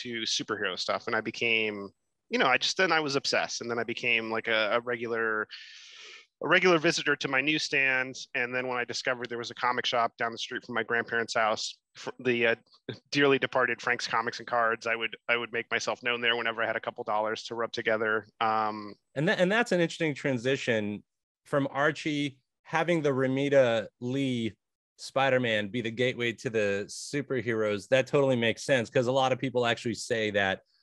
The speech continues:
Speaker 2: when Ditko left and Romita came in, that they turned it into Archie, basically, right? Um, with Peter Parker as Archie, and, uh, I think Mary Jane would be Veronica, and, uh, uh, and, and, and Gwen was, like, Betty,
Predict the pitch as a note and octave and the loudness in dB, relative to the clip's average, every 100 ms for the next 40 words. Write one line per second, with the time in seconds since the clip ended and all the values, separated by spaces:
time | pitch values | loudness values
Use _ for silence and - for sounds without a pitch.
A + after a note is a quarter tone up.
0 | _ - A2 G#2+ C3 B2+ B2+ A2+ G#2+ G#2+ | _ -4 0 2 0 4 2 4 4 2
1 | - G#2 G2+ A2+ G#2+ G2+ G#2+ A2 A2+ G2+ | 0 -4 -2 0 0 0 -2 2 2 2
2 | - - B2 D3+ C3 - D3 C3 A#2+ A2 | -2 -4 0 0 0 2 2 4 2 0
3 | G#2+ G#2+ G#2+ - G2 F2 - G#2 G#2 - | 0 2 2 0 -6 -6 -2 0 0 -4
4 | F2 E2+ E2 F2+ F#2+ G2 - - _ - | -8 -6 -2 2 2 -2 -12 -20 _ -2
5 | G#2+ G2+ F2+ F#2 - A2+ A#2 - C3+ A#2+ | 2 2 0 -4 -8 0 0 2 0 0
6 | G2+ A#2+ A2 B2 G#2+ G#2+ A2 G#2+ G#2 G#2 | 2 0 2 2 2 2 2 2 2 0
7 | G#2 A2 G2+ G2+ G2+ G#2 G2 F#2+ G2+ F#2+ | 0 -4 -2 -2 -2 0 0 0 2 2
8 | G2 G#2+ A2 G#2+ A2 G#2+ G2 G2 G#2 G2+ | 0 0 -2 0 2 2 -2 -2 -2 -2
9 | G2+ G2+ G2+ F#2+ F#2 G2 F#2 F#2 - F#2 | -4 -4 -4 -4 -4 -2 -2 -4 -2 0
10 | F2 F2+ - F#2+ F2+ F#2 F#2+ F2+ E2+ - | 0 -2 -4 -6 -8 -12 -8 -6 -6 -10
11 | - _ _ - G2 F#2+ A2 G#2 - - | -20 _ _ -4 -2 0 -2 -2 -8 -6
12 | G2 G2 G#2+ G2 G#2 A#2+ A#2+ G#2+ G#2 G2 | -6 -4 -6 -4 -2 0 2 2 0 -4
13 | G2 G2+ F#2+ F#2+ F2 G2+ G2+ F#2 F2 | -2 -2 0 -4 -4 -2 0 -2 -4